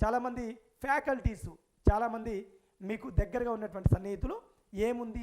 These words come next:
ఏందనేది మ్యాథ్స్ చెప్తారు. సరే, ఎవరు చెప్పినా చెప్పకుండా మన Do or Die ఛానల్ ఉంది. ప్రతి అంశం చదివిన తర్వాతే మీకు వీడియోని తీసుకొస్తున్నాం. ఓకేనా? So నోటిఫికేషన్ అనేది వదిలేయండి, ఇంగ్లీష్లో ఉంటుంది కాబట్టి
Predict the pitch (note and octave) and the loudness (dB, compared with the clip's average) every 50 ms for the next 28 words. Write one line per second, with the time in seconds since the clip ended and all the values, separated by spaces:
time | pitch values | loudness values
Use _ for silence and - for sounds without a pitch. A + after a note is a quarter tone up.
0 | G#3+ G3+ G#3 G3+ G3+ G#3 A#3+ C#4 B3+ G3 G#3 C4 - - C4+ - G#3 - - - | -6 -6 -4 -4 -6 -6 -6 -8 -6 -6 -4 -4 -4 -4 -2 -2 -2 -2 -2 -6
1 | - - _ _ _ _ _ _ _ _ - - C#4 C4 C4+ A3+ A3 G#3 G#3+ C#4+ | -6 -6 _ _ _ _ _ _ _ _ 6 6 6 6 4 0 -4 -4 -2 -2
2 | C#4 - - - A3+ A3 - - - G3 E3+ G3+ G#3 C4 D#4 C#4+ G#3 G3+ G3 F3 | -2 -2 -4 -6 -4 -2 -2 -2 -2 -6 -12 -16 -14 -14 -12 -10 -10 -10 -8 -6
3 | F#3 G3 G3+ G#3 G#3 F#3+ - F#3 F3 E3+ E3 F3+ G#3+ F#4 A4 - _ _ _ _ | -4 -4 -4 -4 -4 -4 -4 -4 -6 -8 -12 -12 -12 -12 -12 -14 _ _ _ _
4 | _ _ - G3+ G#3 - - B3+ B3 A3+ G#3 - G#3+ F#3+ - F#3+ G3 G#3+ A#3 A3+ | _ _ -6 2 6 6 6 6 4 0 -4 -6 -4 -2 -2 -2 0 -2 0 2
5 | - G3+ G3 F#3 F#3 F3 B3+ D4 B3 G3+ - G3 E3 - _ _ _ _ _ - | 2 2 2 0 -6 -6 -6 -6 -6 -8 -10 -14 -16 -16 _ _ _ _ _ -10
6 | G3+ G#3+ A3 A3 E3 C#3+ - - - - D3 - - - B2+ - _ _ - F#3+ | -8 -6 -4 -4 -4 -4 -6 -6 -10 -14 -18 -16 -14 -16 -16 -16 _ _ -12 -6
7 | - A3+ A3+ F4 G#4+ - - _ _ _ _ - - C4 B3 A3+ G#3+ - A#3 A3+ | -4 -4 -4 -4 -6 -10 -18 _ _ _ _ 2 4 4 4 2 0 -2 -2 0
8 | B3 C4 D4 - C4 - B3+ B3+ - B3+ A#3+ A#3 - C#4+ A#3 A3+ A3 A3 G3+ F3 | 0 0 0 -2 -4 -4 -4 -2 -4 -4 -4 -2 0 0 0 0 0 0 -2 -4
9 | E3 D#3+ F#3+ G#3+ G#3+ B3 A#3 - C4 A#3 A3 G3+ - A#3 G3 F#3 F#3+ G3 A3 D4 | -4 -8 -8 -6 -6 -6 -4 -2 -2 -2 -2 -2 -6 -8 -6 -4 -2 -2 -4 -4